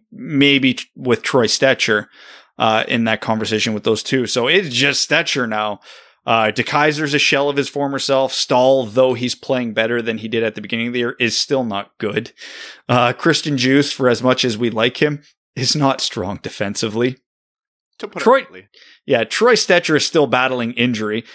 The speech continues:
Speaker 1: Filip Hronek is hot and cold this year, more cold than hot is-, in the defensive zone. And Alex <laughs> Pick is just not good. <laughs> This is, this is gonna get ugly. If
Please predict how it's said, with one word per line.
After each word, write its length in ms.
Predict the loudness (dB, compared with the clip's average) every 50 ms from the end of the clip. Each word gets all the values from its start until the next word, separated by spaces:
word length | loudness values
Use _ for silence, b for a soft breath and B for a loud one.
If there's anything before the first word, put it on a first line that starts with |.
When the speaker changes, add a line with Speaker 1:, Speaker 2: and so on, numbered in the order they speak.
| B B B
Speaker 1:
Filip 380 | -2 0 2 2 4 2 0 0
Hronek 580 | 0 2 4 4 4 4 4 4 2 2 2 0
is 520 | 0 0 0 -2 -4 -4 -6 -8 -10 -12 -14 -14
hot 400 | -10 -2 0 2 2 2 0 -2
and 100 | -6 -4
cold 380 | 0 4 4 4 4 2 0
this 220 | -4 -4 -2 -2 -2
year, 180 | -2 -2 -4
more 320 | -4 -4 -2 -2 -2 -2 -2
cold 340 | -2 0 2 2 2 0
than 120 | -4 -8 -6
hot 320 | -4 -2 0 0 0 -2
is-, 160 | -4 -6 -8 -8
in 160 | -8 -8 -6
the 80 | -6 -6
defensive 480 | -6 -6 -6 -6 -6 -6 -8 -8 -4
zone. 240 | -2 -2 -2 -2 -2
And 120 | -2 0
Alex 320 | 0 2 2 2 0 0 -2
<laughs> 40 | -4
Pick 320 | -4 -2 -2 -2 -2 -4
is 140 | -6 -4 -2
just 260 | -2 -4 -4 -4 -8 -10 -10
not 200 | -10 -10 -6 -4
good. 380 | -2 -2 -2 -2 -4 -6 -6 _ -16 B B B B
<laughs> 300 | B -6 -6 -8 -2 2 2
This 240 | 2 2 0 -2
is, 300 | -2 -2 -4 -4 -8 -12 B B B B B -4
this 300 | -2 0 0 0 0 -2
is 140 | -2 -2 -2
gonna 320 | 0 0 2 2 2 2
get 160 | 2 2 4
ugly. 320 | 4 2 2 0 -2 -6 B B B B B B B
If 340 | 2 4 4 4 2 -4